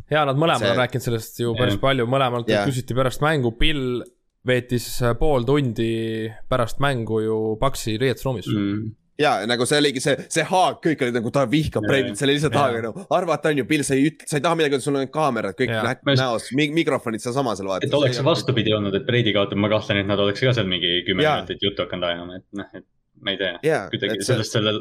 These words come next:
Speaker 3: oodati nii palju, et aa, nüüd Belichik ja Breidi embavad seal pärast mängu ja see on nagu
Speaker 2: Aga no
Speaker 3: rahunege
Speaker 2: see
Speaker 3: maha,
Speaker 2: on,
Speaker 3: noh.
Speaker 2: need on kaks inimest, keda väga ei huvita see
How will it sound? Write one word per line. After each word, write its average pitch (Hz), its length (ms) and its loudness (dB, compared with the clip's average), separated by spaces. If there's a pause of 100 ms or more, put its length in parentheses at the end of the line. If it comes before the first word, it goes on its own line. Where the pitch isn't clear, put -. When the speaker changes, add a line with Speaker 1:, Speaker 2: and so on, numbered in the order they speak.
(120)
Speaker 3:
oodati 113 380 2
nii 104 100 2
palju, 95 240 2
et 82 80 -10
aa, 87 140 2
nüüd 87 120 -8
Belichik 90 380 -4
ja 95 80 -14
Breidi 92 300 0
embavad 82 340 -2
seal 85 240 -8
pärast - 300 -8
mängu 87 260 -10
ja 87 80 -16
see 95 140 -20
on 95 100 -18
nagu 95 200 -12 (200)
Speaker 2:
Aga 98 140 -8
no - 160 -10
Speaker 3:
rahunege 104 240 -4
Speaker 2:
see 131 100 2
Speaker 3:
maha, 117 100 0
Speaker 2:
on, 101 120 -4
Speaker 3:
noh. - 60 -14 (520)
Speaker 2:
need 143 140 2
on 135 80 0
kaks 151 180 -2
inimest, 139 220 -2
keda 110 180 0
väga 123 220 0
ei - 20 2
huvita 127 400 0
see 95 540 -4